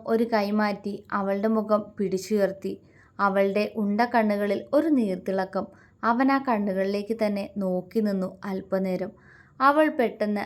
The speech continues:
ആ കണ്ണുകൾ അമർത്തി തുടച്ചുകൊണ്ട് അവനെ നോക്കി പുഞ്ചിരിച്ചു. അവൻ അവളുടെ ഇരു കണ്ണുകളിലും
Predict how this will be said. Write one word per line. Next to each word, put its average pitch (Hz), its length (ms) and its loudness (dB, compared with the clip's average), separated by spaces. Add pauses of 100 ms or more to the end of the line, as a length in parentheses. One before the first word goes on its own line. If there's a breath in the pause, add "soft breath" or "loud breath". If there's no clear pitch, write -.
ആ 202 140 -6
കണ്ണുകൾ 202 520 -2
അമർത്തി 175 440 -4
തുടച്ചുകൊണ്ട് 196 680 -2 (380 loud breath)
അവനെ 277 380 4
നോക്കി 220 360 0
പുഞ്ചിരിച്ചു. 185 720 -6 (500 soft breath)
അവൻ 196 320 0
അവളുടെ 214 240 2
ഇരു 208 200 0
കണ്ണുകളിലും 208 580 0